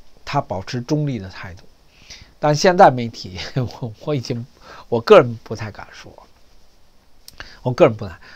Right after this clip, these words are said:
我们只能这么评价，因为我们除非知道，呃，细节，但我们不可能知道细节。所以我给大家建议就是说，作为媒体，比如说英国的《金融时报》是非常亲共的，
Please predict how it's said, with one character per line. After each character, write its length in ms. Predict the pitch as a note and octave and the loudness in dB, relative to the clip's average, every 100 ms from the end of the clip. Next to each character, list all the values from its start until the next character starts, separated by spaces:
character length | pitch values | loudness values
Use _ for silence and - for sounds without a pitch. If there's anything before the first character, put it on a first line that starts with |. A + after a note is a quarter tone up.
| - | -8
我 80 | B2+ | -4
们 80 | E3 | -2
只 120 | B2+ | -2
能 160 | B2 | -2
这 120 | C3+ D3+ | 0 -2
么 100 | A#2 | -2
评 240 | - G2+ | -12 -14
价， 160 | G2 B2 | -10 -2
因 140 | D3 | 0
为 240 | D3+ D#3 - | 0 -2 -8
我 100 | - | -12
们 160 | A2 B2+ | -8 -8
除 160 | - C#3+ | -6 -2
非 180 | E3 D#3 | 0 0
知 180 | D#3 | 0
道， 240 | C3 G#2 - - - - - | 0 0 -2 -16 -20 -20 -18
呃， 200 | - G2+ G#2 - - | -10 -8 -10 -16 -12
细 280 | - - C#3+ | -6 -2 -2
节， 220 | G#2+ F#2+ - | -4 -4 2
但 200 | C#3 A#2+ | 4 4
我 100 | B2+ | -2
们 100 | C3 | -4
不 140 | G3 | -4
可 160 | - A2+ | -4 -6
能 180 | G#2 D3+ | -6 -6
知 120 | D3+ | -6
道 120 | F2 | -10
细 180 | - F2+ | -12 -16
节。 140 | - - - | -20 -20 -12
所 160 | - | -6
以 100 | B2 A#2 | -6 0
我 120 | B2 | 0
给 160 | C#3+ G#2+ | 0 -2
大 160 | A2 | -4
家 180 | A2+ A#2+ | -4 -6
建 240 | - B2 | -2 -4
议 80 | A2 | -4
就 200 | G2+ G#2 | -8 -10
是 80 | F#2+ | -8
说， 220 | A2 F#2 - - - - - - - | -10 -10 -16 -20 -20 -20 -20 -20 -8
作 200 | - D3+ | 4 8
为 140 | D3+ F3 | 8 6
媒 200 | C#3+ D#3+ | 2 0
体， 200 | G3 - - | 0 -10 -6
比 100 | A2+ | 0
如 100 | C3+ | 0
说 320 | B2+ C#3 B2 - | 2 2 2 -2
英 220 | F3 F3+ | 0 2
国 140 | D3+ A#2+ | 2 0
的 100 | A#2+ | -2
《金 160 | D3+ | -2
融 160 | C3+ C3 | -2 -4
时 200 | - A2 | -8 -6
报》 200 | A#2+ - - - | -6 -8 -12 -6
是 180 | C3+ | -4
非 320 | A#2+ - D#3+ D3+ | -2 0 0 -2
常 300 | - G2+ A#2 | -8 -12 -12
亲 500 | - - C#3+ B2+ C3+ C#3 | -8 -6 -4 -6 -6 -2
共 180 | - D#3+ G#2 | 2 2 0
的， 80 | G2+ | -16